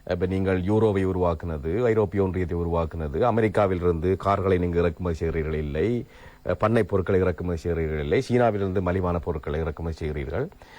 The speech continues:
ஆனா உங்களோட பாதுகாப்புக்காண்டி உங்களோட பல நாடுகள், ஐரோப்பிய நாடுகள்ல அமெரிக்க தளங்கள் இருக்கின்றது, நாங்கள் நிறைய செலவழிக்கின்றோம். ஆனா எங்களிடமிருந்து நீங்கள் பயன்பெறுகிற ஒழிய உங்களால் எங்கள், எங்களுக்கு நன்மை இல்லை என்ற மாதிரி தான் அவர் பேசுகிறார்.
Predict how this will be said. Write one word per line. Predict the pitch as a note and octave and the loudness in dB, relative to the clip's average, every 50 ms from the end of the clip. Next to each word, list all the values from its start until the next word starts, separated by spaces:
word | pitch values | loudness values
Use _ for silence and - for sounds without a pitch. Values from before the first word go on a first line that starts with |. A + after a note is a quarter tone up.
| - - - | -20 -20 -4
ஆனா | - - B2 C3 | 0 2 4 4
உங்களோட | B2+ B2 B2+ A2+ - | 4 4 4 4 4
பாதுகாப்புக்காண்டி | A#2 C3 D#3 D3+ D#3 C#3 A#2+ G2 F2 G#2 E2+ G2 F2+ E2+ D#2+ F2+ B2 | 4 2 4 4 4 2 2 0 -2 -4 -4 -2 -4 -4 -2 -2 -2
உங்களோட | C3 A#2+ A2+ G#2 | -2 0 0 0
பல | F#2+ G#2 G2+ G2 | 0 0 0 2
நாடுகள், | G2 F#2+ F#2+ G2 G2 F#2+ F#2 | 2 2 0 0 0 0 0
ஐரோப்பிய | F2+ F#2 F#2 F#2+ E2+ - F2+ F2 | 0 0 0 0 -2 -2 -4 -4
நாடுகள்ல | E2+ E2+ E2+ E2 E2+ E2 | -4 -4 -2 -4 -4 -2
அமெரிக்க | F2+ G2 G2 G2+ F#2+ E2 F#2+ | -2 -2 0 0 0 0 -2
தளங்கள் | E2+ - F#2+ A2+ A#2+ A#2+ A2 G2+ | 0 2 2 2 4 2 2 0
இருக்கின்றது, | E2+ F2 E2+ - F2 D#2 D#2 D2 G#2 | -2 -4 -6 -6 -6 -8 -6 -6 -4
நாங்கள் | A2+ A2+ G#2 G#2 A2 G#2+ | -2 0 0 0 2 2
நிறைய | G2 F#2+ F#2 G2 F2+ - - | 2 4 2 2 0 -2 -4
செலவழிக்கின்றோம். | F#2 F2 F2 D#2+ D2+ - - - - - A2+ | -4 -2 -2 -2 -4 -6 -10 -14 -10 -8 -4
ஆனா | D3 E3+ F3+ | -2 0 0
எங்களிடமிருந்து | D#3 C#3+ D3+ D3+ F3 E3 D#3 C#3+ C3 B2+ B2+ C#3+ D3+ | 0 0 2 2 4 4 4 2 2 -2 -2 -2 -2
நீங்கள் | C3 C3 B2+ B2 A#2+ C#3+ D3+ C#3+ - - - - - - | 0 0 0 0 0 0 -2 -2 -4 -12 -20 -20 -2 2
பயன்பெறுகிற | A#2 C#3+ E3+ F3+ D3+ D3 D3+ D3 C3+ C#3 B2 A#2 A2 - - A2+ A2 G#2 G#2+ G#2+ G2 | 2 4 4 4 2 2 4 4 4 4 4 4 2 2 -2 -2 0 2 4 4 4
ஒழிய | F#2 F2+ G2 G#2+ D3+ G#3 G#3 | 2 2 0 0 2 2 2
உங்களால் | D#3 D3+ E3 E3+ F3 E3 E3 D#3+ D#3 | 2 2 2 2 4 4 4 4 2
எங்கள், | C#3 C3+ C#3+ C#3 C#3 - | 2 2 2 0 0 0
எங்களுக்கு | - A2+ A#2 B2 B2+ A#2+ A#2 | -2 -2 0 0 0 0 0
நன்மை | A2 G#2 A2 A2 G#2+ | 0 0 2 2 2
இல்லை | G2 G2 G2+ | 2 2 0
என்ற | G2+ F#2+ G2+ | 0 0 0
மாதிரி | F#2+ G#2 G#2 G2+ | 0 0 0 0
தான் | - C#3+ | -2 -2
அவர் | A#2 G2 | -2 -2
பேசுகிறார். | F#2+ E2+ - D#2 - - - - | -4 -4 -4 -6 -8 -8 -8 -10